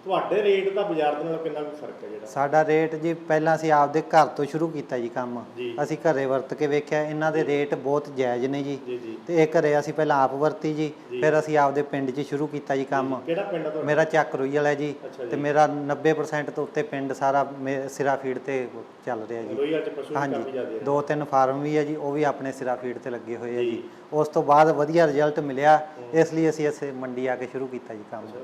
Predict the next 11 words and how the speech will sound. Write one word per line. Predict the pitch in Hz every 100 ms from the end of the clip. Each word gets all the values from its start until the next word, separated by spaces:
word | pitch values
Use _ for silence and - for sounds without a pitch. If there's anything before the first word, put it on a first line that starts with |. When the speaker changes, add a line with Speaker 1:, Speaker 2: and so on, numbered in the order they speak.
| 139
Speaker 1:
ਤੁਸੀਂ | 147
ਮੰਡੀ | 143 131 131 147 147
'ਚ |
ਜਿਹੜਾ | 147 139
ਆਪਣਾ | 135 135 131
ਕੰਮ | 120 110 117
ਸ਼ੁਰੂ | 120
ਕਰ | 127
Speaker 2:
ਹਾਂਜੀ, | 135 113
Speaker 1:
ਲਿਆ। | 110
Speaker 2:
ਹਾਂਜੀ। | 120 107